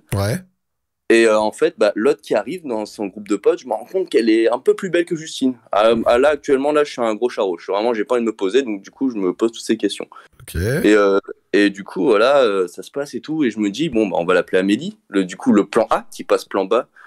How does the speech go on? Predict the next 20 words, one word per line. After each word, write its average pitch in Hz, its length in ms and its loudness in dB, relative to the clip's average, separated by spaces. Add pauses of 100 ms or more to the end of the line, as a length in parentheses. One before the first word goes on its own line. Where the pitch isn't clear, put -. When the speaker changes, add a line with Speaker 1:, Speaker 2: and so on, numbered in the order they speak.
(300)
Speaker 2:
Plan 107 180 0
A, 127 180 2
donc 98 280 -6
le 98 160 -2
plan, 92 360 -4
voilà, 87 240 0
plan 104 220 -4
A 107 100 0
passe - 220 -6
plan 92 160 -2
B, 87 100 0
et 110 220 0
le 104 120 2
plan 90 200 -2
B 90 140 2
passe - 240 -2
plan 85 160 0
A. 170 220 -2 (840)
Et, 123 160 8
euh, 104 600 4